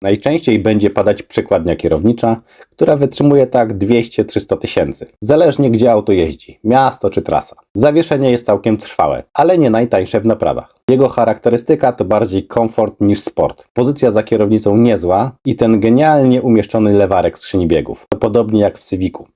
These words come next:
Bagażnik to rynkowy większy standard, ale klapa otwiera się do góry. Tylna kanapa jest przesuwana przód tył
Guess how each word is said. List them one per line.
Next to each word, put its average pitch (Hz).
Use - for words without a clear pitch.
Bagażnik 139
to 196
rynkowy 123
większy 107
standard, 87
ale 139
klapa 120
otwiera 110
się 139
do 165
góry. 110
Tylna 143
kanapa 101
jest 101
przesuwana 110
przód -
tył 80